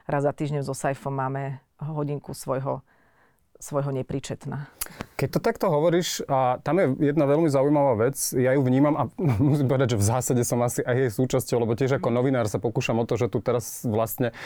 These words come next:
Speaker 2: vediem rozhovor s tebou pred kamerami. A mne sa zdá, že tie posledné roky naozaj otvorili možnosti aj ľuďom, ktorí sú úplní amatéri na to, aby si spustili otvor-, e,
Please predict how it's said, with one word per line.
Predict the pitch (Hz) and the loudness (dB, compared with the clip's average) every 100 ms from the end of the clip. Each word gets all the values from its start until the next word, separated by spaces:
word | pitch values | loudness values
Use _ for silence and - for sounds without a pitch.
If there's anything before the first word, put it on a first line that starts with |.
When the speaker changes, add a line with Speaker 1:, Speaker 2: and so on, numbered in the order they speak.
| - | -8
Speaker 2:
vediem | - 131 143 | -2 0 2
rozhovor | 123 123 135 135 127 | 2 2 2 2 0
s | |
tebou | - 120 127 | 0 0 2
pred | 131 120 | 0 -2
kamerami. | - 117 113 127 139 156 - - - - | -2 -2 0 2 2 0 -6 -14 -16 -4
A | 123 | -2
mne | 127 180 | 0 2
sa | 254 | 2
zdá, | 185 190 | 2 2
že | 165 | 2
tie | 160 | 0
posledné | - 165 208 185 | 0 0 2 2
roky | 165 160 | 2 2
naozaj | 135 139 147 135 | 2 2 2 2
otvorili | 139 143 151 135 | 2 2 2 2
možnosti | 123 123 135 143 135 - 139 131 131 - - - | 4 2 2 0 -2 -2 2 2 0 -6 -20 -10
aj | - 147 170 160 | -2 2 2 4
ľuďom, | 143 131 165 | 2 4 4
ktorí | 147 - 139 135 | 2 2 0 0
sú | - | 0
úplní | 156 202 135 | 0 0 0
amatéri | 120 135 131 127 | 2 0 2 0
na | 127 123 | 2 0
to, | 127 104 | 0 0
aby | 110 | 0
si | - 117 | -2 -6
spustili | - 107 - 110 | -4 -4 -2 0
otvor-, | 117 - | 2 2
e, | 120 | 0